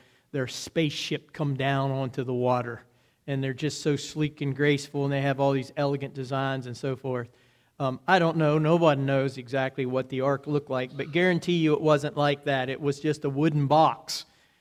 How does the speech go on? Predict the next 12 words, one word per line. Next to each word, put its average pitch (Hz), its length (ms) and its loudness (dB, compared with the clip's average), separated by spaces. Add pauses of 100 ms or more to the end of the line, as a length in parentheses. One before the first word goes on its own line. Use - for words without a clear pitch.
(160)
um, 139 380 2
very 160 340 4
utilitarian 151 1200 2
in 135 160 -6
how 143 280 2
it 143 120 0
might 143 320 0
have, 131 280 -4 (380)
have 139 340 -10
been 135 180 0
built, 156 300 4
because 151 500 2